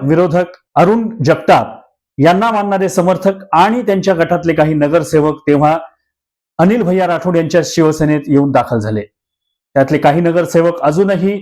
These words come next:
मूळ शिवसेनेत आहेत, मात्र विधानसभेच्या लागलेल्या निकालांमुळं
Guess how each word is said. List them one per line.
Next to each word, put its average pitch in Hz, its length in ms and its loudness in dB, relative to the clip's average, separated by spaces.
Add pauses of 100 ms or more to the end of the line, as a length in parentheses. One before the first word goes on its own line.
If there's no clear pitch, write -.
(220)
मूळ 190 200 4
शिवसेनेत 196 540 0
आहेत, 170 200 0 (580)
मात्र 214 460 2 (680)
विधानसभेच्या 214 840 0
लागलेल्या 190 420 0
निकालांमुळं 175 680 -2